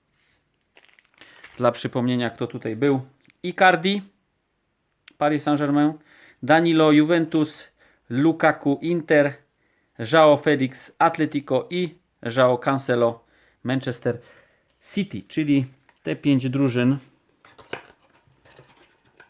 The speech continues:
Osiem saszetek.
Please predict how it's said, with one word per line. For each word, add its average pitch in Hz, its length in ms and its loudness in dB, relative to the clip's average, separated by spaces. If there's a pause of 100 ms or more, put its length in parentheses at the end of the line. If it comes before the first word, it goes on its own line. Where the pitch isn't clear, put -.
(2500)
Osiem 139 320 -6
saszetek. 131 640 -6